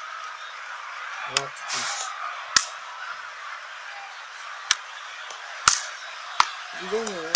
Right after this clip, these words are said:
bunlar. Aa, gol mü atacak? Messi, hayır. Hayır. Neymar. Efsane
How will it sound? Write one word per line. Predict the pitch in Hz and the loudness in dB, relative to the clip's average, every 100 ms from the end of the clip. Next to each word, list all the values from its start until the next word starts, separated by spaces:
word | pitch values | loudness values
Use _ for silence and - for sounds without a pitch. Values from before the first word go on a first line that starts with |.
| 156 | 4
bunlar. | 143 143 151 143 | 4 -6 -6 -6
Aa, | 151 147 - - | -4 -4 -4 -4
gol | 156 | 0
mü | 160 160 143 | 0 0 -6
atacak? | - - - - - - - - - - - - - - - - - - | -6 -6 -4 -4 0 8 8 8 -4 -8 -6 -4 -4 -6 -6 2 6 6
Messi, | 160 170 180 - - 190 196 | 4 -2 -2 -2 0 2 8
hayır. | 196 208 202 165 - - - - - - - | 8 10 8 6 2 -4 -6 -4 2 2 2
Hayır. | 170 202 240 254 254 208 - - - - - - - - - - - - - - - - - - - - - - - - - - - - - - - | 8 12 12 12 12 12 12 12 12 12 12 12 12 12 12 12 10 8 8 6 6 6 6 4 4 4 4 4 2 2 2 2 2 2 2 2 2
Neymar. | 156 165 165 151 139 - - - - - - | 2 2 2 2 2 2 2 2 2 2 2
Efsane | 156 156 - - - | 4 4 4 6 6